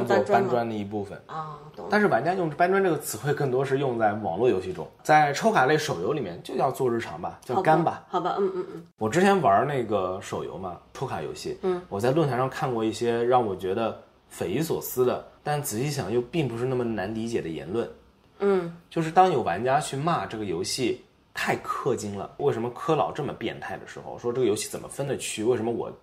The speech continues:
Speaker 2: 竞技场能匹配到这么变态的氪佬，我怎么打的时候，
Speaker 1: 嗯。
Speaker 2: 底下人会阴阳怪气他，会跟他说这游戏已经这么良心了，人家都氪这么多钱，比你强不是应该的吗？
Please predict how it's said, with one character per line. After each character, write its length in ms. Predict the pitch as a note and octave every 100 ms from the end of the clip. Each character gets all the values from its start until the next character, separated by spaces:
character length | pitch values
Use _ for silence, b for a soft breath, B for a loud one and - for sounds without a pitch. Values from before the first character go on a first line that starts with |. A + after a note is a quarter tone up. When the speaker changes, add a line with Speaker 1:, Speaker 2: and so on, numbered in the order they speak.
| _
Speaker 2:
竞 140 | - C3
技 100 | C3
场 200 | F2+ D2+
能 160 | F#2 B2
匹 180 | -
配 100 | F2
到 120 | G#2 A#2
这 100 | D#3
么 100 | G#2+
变 200 | A#2+ G#2
态 100 | G#2
的 120 | F2
氪 200 | - A#2
佬， 160 | F2+
我 60 | F#2+
怎 120 | A#2
么 80 | A2
打 220 | C3+ -
的 100 | F2
时 120 | F#2+
候， 280 | F2 D#2+ - - b b
Speaker 1:
嗯。 200 | G3 F#3
Speaker 2:
底 80 | F3+
下 100 | D#3+
人 180 | D#3+ E3
会 180 | F3+
阴 220 | D3+ E3 F3
阳 180 | D#3
怪 160 | E3 D#3+
气 180 | - -
他， 240 | - - - _ _ B B B
会 120 | D3+
跟 80 | E3+
他 80 | F3+
说 120 | F#3+
这 120 | E3+
游 100 | D#3
戏 100 | E3
已 80 | B2
经 140 | A2+
这 80 | F3
么 80 | D3+
良 260 | G2+ D#2+
心 160 | F#2+ A2+
了， 220 | G#2+ E2 - _ _
人 100 | -
家 140 | D3 F#3 F#3 -
都 100 | G3+
氪 260 | F#3+ - G3+
这 80 |
么 80 | F3+
多 140 | A#2+ A#2+
钱， 220 | - A2+
比 80 | D#3
你 100 | C3+
强 180 | A#2
不 80 | B2+
是 60 | C3+
应 100 | C#3
该 160 | C#3+
的 80 | C#3+
吗？ 160 | G#2+